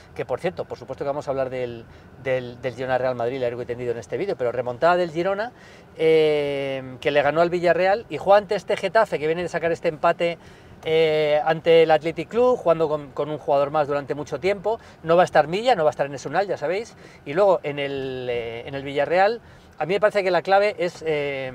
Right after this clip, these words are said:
que no pueden estar todavía ni Gerard Moreno, ni Denis Suárez, ni Coquelán, que son jugadores importantes, sobre todo Gerard Moreno. Vuelve Alberto Moreno, vamos a ver qué,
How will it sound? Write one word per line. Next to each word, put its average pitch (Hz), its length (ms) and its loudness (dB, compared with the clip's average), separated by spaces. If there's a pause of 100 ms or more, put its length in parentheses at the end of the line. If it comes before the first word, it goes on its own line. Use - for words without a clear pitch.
(140)
que 139 100 -2
no 147 80 -4
pueden 156 200 0
estar 160 280 0
todavía 156 640 -4
ni 160 320 -10
Gerard 139 240 2
Moreno, 165 480 -2 (480)
ni 151 180 -8
Denis 165 260 2
Suárez, 175 300 0
ni 147 140 -8
Coquelán, 131 460 -6
que 120 100 -10
son 147 160 -10
jugadores 156 420 0
importantes, 131 640 -4
sobre 117 160 -10
todo 147 160 -4
Gerard 135 240 -4
Moreno. 123 320 -4
Vuelve 160 240 -2
Alberto 135 380 -2
Moreno, 143 280 -2
vamos 123 220 -4
a - 20 -6
ver 123 80 -6
qué, 123 200 -6